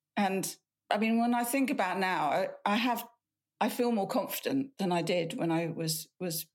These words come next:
beginning them. And it's taken years for me to work out how to do this 'cause I didn't know how to do it before. When I began, I just kind of bodged along, you know, just s-, started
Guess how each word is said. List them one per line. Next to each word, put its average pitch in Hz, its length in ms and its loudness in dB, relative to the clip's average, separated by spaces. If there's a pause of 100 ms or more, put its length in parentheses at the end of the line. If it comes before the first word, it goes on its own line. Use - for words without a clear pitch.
(140)
beginning 196 400 0
them. 156 120 0
And 170 80 2
it's 175 160 0
taken 208 300 0
years 214 380 2
for - 80 -2
me 170 160 2
to 180 120 -2
work 185 320 0
out 160 160 0
how 180 140 0
to 175 100 -4
do 175 240 -2
this 143 220 -2
'cause - 160 -4
I 208 60 2
didn't 202 180 0
know 165 120 2
how 170 140 0
to 170 120 -4
do 170 120 0
it - 200 0
before. - 460 -2 (760)
When 202 100 2
I 170 60 0
began, 180 560 -2 (100)
I 190 40 0
just 196 240 -6 (180)
kind 196 160 2
of 160 160 -2 (520)
bodged 185 340 0
along, 175 400 2 (500)
you 208 120 2
know, 160 160 0 (320)
just 185 260 -2
s-, - 340 -8
started 170 480 -2